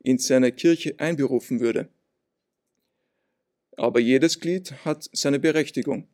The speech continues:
und alle Glieder gehören zum selben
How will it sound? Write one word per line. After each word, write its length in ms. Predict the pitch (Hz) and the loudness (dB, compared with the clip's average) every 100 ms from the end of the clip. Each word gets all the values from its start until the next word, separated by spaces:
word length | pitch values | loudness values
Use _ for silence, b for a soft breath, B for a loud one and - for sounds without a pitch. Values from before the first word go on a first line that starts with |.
| _ _ _ _ _ _ _ _ - | _ _ _ _ _ _ _ _ -10
und 220 | 107 - | -8 2
alle 220 | 123 156 | 4 6
Glieder 420 | 156 120 123 147 | 2 0 2 2
gehören 640 | 156 143 - 120 127 147 170 | 2 -6 -2 2 2 2 -4
zum 180 | - - | -8 -8
selben 600 | - 104 131 135 139 | -4 2 2 2 -4